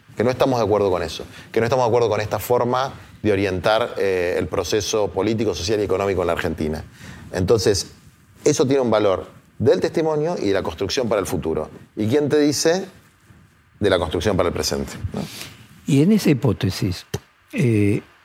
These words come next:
Speaker 2: vos sacás una cantidad de votos superior a lo esperado, pero de cualquier forma gana Massa. ¿Creés que los votos que vos tenés se van a quedar, eh, dentro de Unión por la Patria o que se podrán ir a otras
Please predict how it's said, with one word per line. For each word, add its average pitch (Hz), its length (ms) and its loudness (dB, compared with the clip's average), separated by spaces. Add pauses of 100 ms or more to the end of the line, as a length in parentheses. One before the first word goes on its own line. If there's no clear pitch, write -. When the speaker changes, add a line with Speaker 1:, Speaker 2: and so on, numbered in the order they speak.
(1400)
Speaker 2:
vos 117 280 4
sacás 117 240 4
una 113 120 6
cantidad 104 240 2
de 110 60 6
votos 113 420 0 (420)
superior 117 360 0
a - 20 2
lo 113 80 2
esperado, 180 520 2 (840)
pero 113 160 0
de 107 40 2
cualquier 110 260 2
forma 113 300 2
gana 104 440 2
Massa. 95 500 -2 (1080)
¿Creés 151 280 4
que 160 120 2
los 127 140 4
votos 156 300 0
que 127 120 0
vos 127 160 0
tenés 135 260 0
se 139 120 0
van 175 180 2
a 170 80 0
quedar, 165 480 0 (180)
eh, 120 260 0
dentro 131 240 0
de 123 60 0
Unión 135 160 2
por 135 100 0
la 123 100 0
Patria 170 400 -2
o 120 80 -2
que 123 80 -2
se 123 140 -2
podrán 113 400 2
ir 117 160 2
a 113 300 0 (360)
otras 117 600 -2